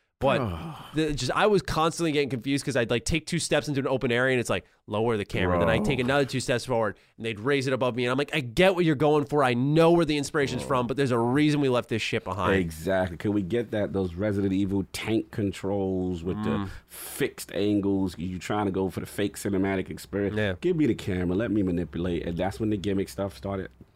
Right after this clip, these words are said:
Speaker 2: I'm with you.
Speaker 1: Yeah,
Speaker 2: I'm
Speaker 1: yeah,
Speaker 2: with you.
Speaker 1: man. So I'm, I'm hoping that this team, uh, they're working on, it seems like, Silent Hill next.
Speaker 2: Yeah.
Speaker 1: Um, I, I do kinda wanna see the Medium get a sequel to drop the split screen bullshit,
Speaker 2: Yes.
Speaker 1: do it in a different way, make a full game,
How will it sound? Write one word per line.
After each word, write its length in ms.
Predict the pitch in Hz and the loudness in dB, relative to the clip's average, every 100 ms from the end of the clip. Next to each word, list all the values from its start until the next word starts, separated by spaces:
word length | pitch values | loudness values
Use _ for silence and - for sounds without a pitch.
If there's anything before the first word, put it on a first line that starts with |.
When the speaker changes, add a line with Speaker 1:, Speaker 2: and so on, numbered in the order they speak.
| _ | _
Speaker 2:
I'm 140 | 92 80 | -8 -8
with 180 | - - | -8 -14
you. 80 | - - | -16 -12
Speaker 1:
Yeah, 180 | 87 82 | -8 -8
Speaker 2:
I'm 120 | - | -4
Speaker 1:
yeah, 160 | 127 110 | -4 -2
Speaker 2:
with 80 | 98 | -2
you. 20 | |
Speaker 1:
man. 160 | 101 104 | -2 0
So 140 | 135 | 2
I'm, 160 | 156 196 | 0 2
I'm 120 | 175 | 0
hoping 320 | 156 240 269 220 | 2 2 2 0
that 140 | 185 | 0
this 220 | 160 - | 0 -2
team, 420 | - 139 139 127 - _ _ - | -4 -2 0 -2 -6 _ _ -6
uh, 120 | 101 | -2
they're 100 | 120 | 2
working 300 | 156 190 208 | 2 2 4
on, 160 | 160 139 | 4 2
it 120 | 107 | 0
seems 300 | 147 143 131 | 0 0 0
like, 140 | 117 | -2
Silent 400 | - - 131 123 | -2 -4 -2 -2
Hill 160 | 123 120 | -2 -2
next. 380 | 98 127 - 95 98 | 0 -2 -2 0 0
Speaker 2:
Yeah. 220 | 71 - _ - | 0 -4 _ -4
Speaker 1:
Um, 340 | 107 107 107 | 0 0 0
I, 260 | 123 127 131 151 | 2 2 4 2
I 20 | |
do 220 | 135 233 | 2 0
kinda 240 | - 226 196 | 2 4 6
wanna 220 | 143 151 | 4 2
see 140 | 160 | 0
the 80 | 135 | 0
Medium 340 | 117 123 127 117 | 0 0 0 2
get 120 | 120 | 0
a 40 | |
sequel 460 | 110 113 113 147 139 | 0 -2 0 0 0
to 120 | 117 | -2
drop 380 | 95 107 117 120 | -2 0 2 0
the 80 | 127 | -2
split 300 | - 127 113 | -2 -4 -4
screen 300 | - 117 107 | -6 -4 -2
bullshit, 240 | 104 107 | 0 2
Speaker 2:
Yes. 600 | 107 110 110 - - - | 4 4 2 -2 -12 -10
Speaker 1:
do 140 | - 120 | -2 0
it 40 | |
in 60 | 127 | 2
a 60 | |
different 360 | 113 123 135 120 | 0 -2 -2 0
way, 320 | 110 107 107 - - | 2 2 0 -4 -8
make 120 | 117 | -4
a 60 | 107 | -4
full 400 | - - 131 131 | -6 0 2 2
game, 580 | 117 113 110 110 107 | 0 -2 0 -2 -4